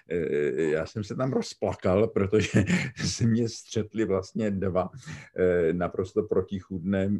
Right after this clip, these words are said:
eh, jo, teďka to mám všecko k dispozici. A potom dyk-,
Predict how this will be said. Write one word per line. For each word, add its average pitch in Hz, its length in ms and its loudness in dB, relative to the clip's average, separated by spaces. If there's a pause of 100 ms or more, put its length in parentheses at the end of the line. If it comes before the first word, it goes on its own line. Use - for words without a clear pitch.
eh, 90 180 0
jo, 110 160 4
teďka 110 380 0
to 110 140 -2
mám 110 280 2
všecko 113 460 -2
k 110 80 -8
dispozici. 78 920 -6 (540)
A 98 100 -12
potom 113 460 -6
dyk-, 107 380 -4